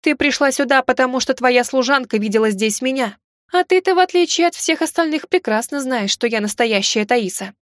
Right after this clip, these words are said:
Ты пришла, чтобы навредить мне». И словно услышав мои мысли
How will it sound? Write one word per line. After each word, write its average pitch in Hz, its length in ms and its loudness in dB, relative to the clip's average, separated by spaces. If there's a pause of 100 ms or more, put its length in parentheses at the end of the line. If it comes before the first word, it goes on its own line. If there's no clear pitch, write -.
(180)
Ты 233 140 2
пришла, 226 380 0
чтобы 226 280 0
навредить 226 540 0
мне». 254 380 -2 (680)
И 311 100 0
словно 294 400 2
услышав 269 420 -2
мои 240 200 2
мысли 262 400 -6